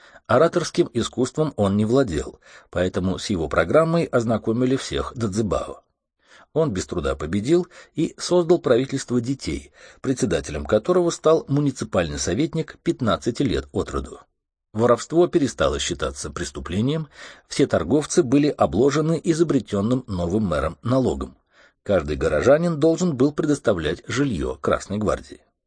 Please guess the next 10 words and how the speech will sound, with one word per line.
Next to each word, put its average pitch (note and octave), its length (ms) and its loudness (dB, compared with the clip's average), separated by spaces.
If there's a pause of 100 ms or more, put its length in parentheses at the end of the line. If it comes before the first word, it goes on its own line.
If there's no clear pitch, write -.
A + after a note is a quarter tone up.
(420)
Так A#2+ 180 -4
как G2 180 0
город F2 300 0
был F2+ 260 -2
расположен D#2 680 -4
очень F2 340 -8
изолированно, F2+ 800 -2 (340)
никто D3 380 -4
не B1+ 100 -8
знал B2 360 0